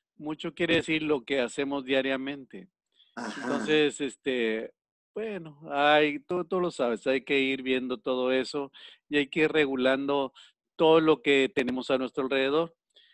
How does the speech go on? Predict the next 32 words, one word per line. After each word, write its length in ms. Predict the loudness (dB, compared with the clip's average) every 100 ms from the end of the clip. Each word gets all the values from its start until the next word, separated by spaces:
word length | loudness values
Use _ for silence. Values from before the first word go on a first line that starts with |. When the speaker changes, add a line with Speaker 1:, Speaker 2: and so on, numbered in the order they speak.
| -8 -2
Speaker 1:
A 80 | 2
veces, 480 | 2 2 4 4 2
este, 340 | -4 -6 -8
se 160 | -4 -4
nos 180 | -2 -4
hace 280 | -4 -4 2
caro 320 | 2 4 2
comprar 480 | -2 0 2 2 2
un, 360 | -2 -6 -8 -8
un 220 | -10 -4
pollo 680 | 0 0 2 2 2 0 -4 _ _
orgánico 800 | -4 0 0 0 -2 -2 -4 -4 _ _ _ -4
y 80 |
la 120 | 0 2
verdad 300 | 2 4 4
es 140 | 2
que 100 | -2
el 120 | -4
pollo 240 | 0 2 4
orgánico, 880 | 4 2 -2 -2 0 0 0 -4 -10 -14 -12
eh, 460 | -12 -12 -8 -4 -4
es 140 | -4
mucho 380 | -6 -6 -6 -6
mejor 460 | -6 -4 -2 -2
que 100 | -2 -2 0
cualquier 360 | -2 2 -2 -2 -4
pollo 340 | -2 0 -2
que 140 | -2
nos 160 | -6 -6
encontremos 600 | -10 -10 -8 -6 -6 -8 -8
por 160 | -8
ahí. 200 | -6 -8